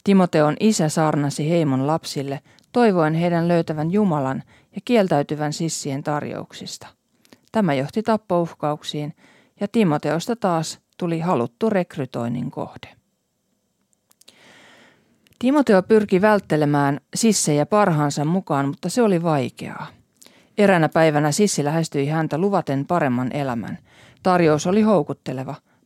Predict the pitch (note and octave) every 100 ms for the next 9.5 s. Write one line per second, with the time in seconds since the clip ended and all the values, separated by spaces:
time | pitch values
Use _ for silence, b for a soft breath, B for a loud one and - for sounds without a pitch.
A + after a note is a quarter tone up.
0 | - A3 D#3 C#3+ A#3 A#3 G#3+ G#3+ F#3 D#3
1 | C#3+ - F3+ F3+ F3 - D#3 A#2+ C#3 -
2 | - _ _ _ b b b b b G3
3 | F#3+ G#3+ A3 G3 - G3+ G3+ F#3+ E3+ -
4 | F3 F3 G#3 - D3 C#3+ D#3 C#3+ D#3+ G3+
5 | F3 C#3 C#3+ D#3 D3 G3+ G3+ D#3+ C#3 -
6 | b b b G3 F#3 D#3 - A3+ F#3 D3+
7 | - C#3 C#3 C#3 D3 b b b b b
8 | - A3+ G#3+ G#3+ A3+ G#3 - A3 G#3 G#3+
9 | B3+ F3+ - C#3+